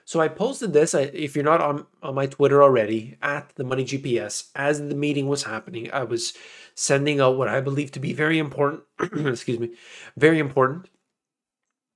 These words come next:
So here you can see, whoa, seventy-five basis points, definitely a surprise. Let's see what happens to the markets. And then the markets went up. Powell suggests more seventy-five basis point hikes are coming.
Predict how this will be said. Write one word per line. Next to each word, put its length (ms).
So 140
here 160
you 140
can 120
see, 160
whoa, 320
seventy-five 420
basis 280
points, 260
definitely 280
a 40
surprise. 560
Let's 180
see 60
what 120
happens 240
to 60
the 80
markets. 680
And 180
then 200
the 60
markets 400
went 200
up. 260
Powell 300
suggests 760
more 680
seventy-five 800
basis 380
point 340
hikes 520
are 100
coming. 320